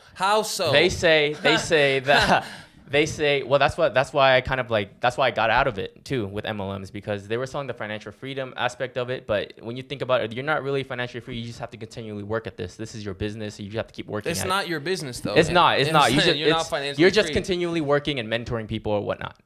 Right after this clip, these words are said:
Speaker 2: right?
Speaker 1: You're, uh, you're pushing the wheel for the people at the top. It's,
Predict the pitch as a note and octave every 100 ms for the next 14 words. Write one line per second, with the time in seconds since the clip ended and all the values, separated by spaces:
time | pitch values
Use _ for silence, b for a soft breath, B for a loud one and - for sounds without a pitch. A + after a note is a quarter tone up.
0 | _ G2+ G#2 D#3 F3 D#3 D3 D3+ F#3 G#3
1 | G3+ - F3+ - D#3+ C3+ C3+ C#3 A#2 B2
2 | A2+ C3 B2 G#2+ A2 G#2+ A#2+ G#2+ E3 -